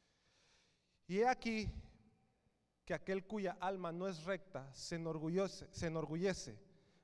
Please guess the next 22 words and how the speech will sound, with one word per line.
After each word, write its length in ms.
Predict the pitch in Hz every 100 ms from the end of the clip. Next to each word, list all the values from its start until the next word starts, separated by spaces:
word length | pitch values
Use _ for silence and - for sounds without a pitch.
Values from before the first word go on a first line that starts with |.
| _
mas 240 | 156 151
el 140 | 156 143
justo 720 | - 254 240 - 160 165 165 - - - _ -
por 160 | 156 135
su 220 | - 143
fe 420 | - 160 175 175 - - - - _ _ _
vivirá". 640 | 107 110 135 135 147 120 104 - - - - _ _
¿Lo 120 | 151
lee 100 | 170
eso 260 | 214 247 233
conmigo? 460 | 226 220 233 285 - - - - - _
"He 120 | 185
aquí 520 | 254 269 196 196 208 - - -
que 120 | 190
aquel 400 | 165 - 196 214
cuya 260 | 226 208 190
alma 460 | 196 202 202 180
no 240 | 170 185 233
es 140 | 196
recta 460 | 180 165 - 185 202 - - - _
se 300 | - 208 185
enorgullece, 880 | 185 175 170 185 220 254 - 117